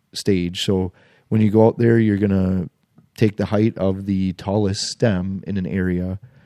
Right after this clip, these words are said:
So it, it does have very specific, um, directions of how to, how to do it. You're gonna choose, like, a representative two square foot area. And then you do wanna go, it's not an average of the heights. It's not anything like that. It's just the tallest stem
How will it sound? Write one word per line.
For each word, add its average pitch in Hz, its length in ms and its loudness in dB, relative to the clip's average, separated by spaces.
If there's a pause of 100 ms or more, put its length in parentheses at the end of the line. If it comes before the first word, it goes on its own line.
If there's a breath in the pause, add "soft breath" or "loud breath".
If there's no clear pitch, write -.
(140 soft breath)
So 110 140 4
it, 95 100 2
it 107 120 -2
does 131 200 8
have 117 160 8
very 107 220 6
specific, - 720 -4 (160)
um, 85 440 -4 (280)
directions 98 580 -2
of 90 80 -4
how 98 140 -4
to, 92 160 -4 (720 soft breath)
how 120 80 6
to 120 80 6
do 123 200 6
it. 127 180 8
You're 110 140 2
gonna 101 160 4
choose, 104 300 0
like, 101 180 2
a 90 180 2
representative 101 840 2
two 110 200 -2
square 104 300 0
foot - 260 -2 (120)
area. 127 460 6
And - 1400 -8
then 120 100 6
you 107 120 6
do 110 200 2
wanna 107 300 2
go, 104 220 4
it's 90 200 -2
not 95 220 0
an 87 120 -4
average 117 340 6
of 117 60 0
the 113 100 2
heights. 117 460 0
It's - 200 -10
not 85 360 -4 (760 soft breath)
anything 98 260 0
like 95 100 2
that. 92 100 2
It's 87 80 -8
just 98 180 -8
the 92 80 -10
tallest 101 460 -2
stem 95 500 -4